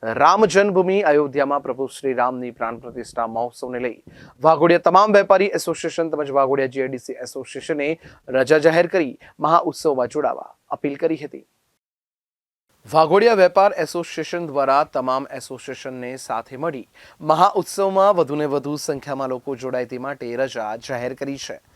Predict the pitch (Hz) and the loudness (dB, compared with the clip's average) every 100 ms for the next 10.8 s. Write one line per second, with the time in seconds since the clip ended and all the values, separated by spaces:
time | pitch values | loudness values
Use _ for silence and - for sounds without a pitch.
0 | _ - - - 156 196 185 180 175 151 | _ -20 -4 2 2 2 4 4 2 0
1 | 185 175 160 151 160 143 139 143 135 135 | -4 -2 2 4 2 -2 -6 -8 -8 -10
2 | 127 131 127 - 127 131 143 135 127 123 | -8 -8 -8 -8 -6 -6 -8 -8 -6 -6
3 | 131 135 123 - - - - 147 143 143 | -2 -2 -2 -6 -20 -12 -2 0 4 2
4 | 143 143 143 135 180 - 131 120 131 127 | 0 -4 -4 -6 -10 -8 -10 -8 -8 -8
5 | 131 123 120 139 147 135 143 139 131 - | -6 -4 -2 -2 -4 -4 -6 -6 -10 -16
6 | 123 - 147 - 151 190 190 165 107 - | -16 -12 -12 -10 -10 -8 -8 -8 -10 -14
7 | - - 143 139 135 175 180 180 185 160 | -20 -14 -2 0 4 2 4 2 0 -2
8 | 123 - 107 _ _ 165 151 147 143 165 | -8 -12 -20 _ _ -6 -2 0 0 -2
9 | - 147 143 143 143 147 131 147 131 120 | -2 -4 -2 -6 -6 -6 -6 -8 -8 -6
10 | 117 151 156 143 120 117 120 - | -2 0 0 -6 -12 -16 -16 -18